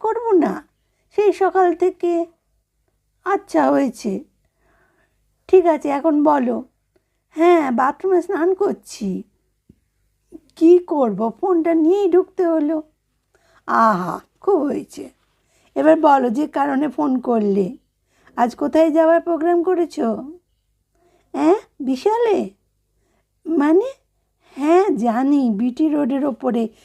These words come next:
বিশাল মার্কেটে। অ্যাঁ, ক্যান্টিনে থাকবো? কখন?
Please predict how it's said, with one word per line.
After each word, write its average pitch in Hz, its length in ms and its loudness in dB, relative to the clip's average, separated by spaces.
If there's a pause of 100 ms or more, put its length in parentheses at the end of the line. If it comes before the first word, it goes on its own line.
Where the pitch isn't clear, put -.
(180)
বিশাল 226 380 0
মার্কেটে। 185 720 -6 (960)
অ্যাঁ, 302 260 2 (280)
ক্যান্টিনে 349 480 0
থাকবো? 349 600 -2 (180)
কখন? 330 560 0